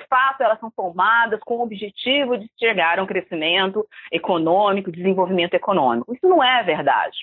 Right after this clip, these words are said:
né? No dia a dia, né, a dinâmica, a dinâmica do, dos agentes, né, da, da esfera política, ela tem muitos outros interesses, né, que realmente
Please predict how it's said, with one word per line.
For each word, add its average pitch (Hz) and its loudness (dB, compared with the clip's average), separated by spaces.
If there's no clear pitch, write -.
né? 156 0
No 226 2
dia 254 2
a 233 2
dia, 196 2
né, 170 -2
a 180 2
dinâmica, 180 0
a 156 -2
dinâmica 190 -2
do, 156 -4
dos 170 -6
agentes, 165 0
né, 175 2
da, 151 2
da 151 0
esfera 180 2
política, 220 -2
ela 311 4
tem 440 4
muitos 277 4
outros 180 0
interesses, 143 -2
né, 156 2
que 226 -2
realmente 247 0